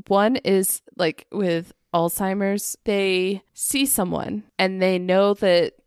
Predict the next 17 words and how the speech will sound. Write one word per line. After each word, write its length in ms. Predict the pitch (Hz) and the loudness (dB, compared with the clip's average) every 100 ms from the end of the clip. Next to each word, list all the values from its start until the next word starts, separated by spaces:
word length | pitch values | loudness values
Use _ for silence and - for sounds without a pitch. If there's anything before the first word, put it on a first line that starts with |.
| - | -2
or 180 | 190 | 0
they 160 | 180 190 | 2 0
would 220 | 180 180 | -2 -4
see, 280 | - 208 196 | -4 -6 -4
like, 360 | 180 156 160 - - | -2 -4 -6 -14 -20
say 200 | - 208 | -6 0
you 100 | 202 | 0
saw 200 | 208 208 | 2 0
Hagrid, 480 | 185 180 156 - - - _ | 0 -2 -2 -4 -10 -16 _
you 100 | 208 | -2
would 160 | 190 - | 0 0
see 240 | - 233 | -2 -2
him, 420 | 196 175 156 170 - _ | -2 -4 -6 -8 -14 _
but 140 | 190 139 | 2 2
you 140 | 175 | 4
would 300 | 165 156 101 _ - | 2 2 -6 _ -12
see 720 | - - 233 214 190 180 | -4 -2 0 -2 -6 -10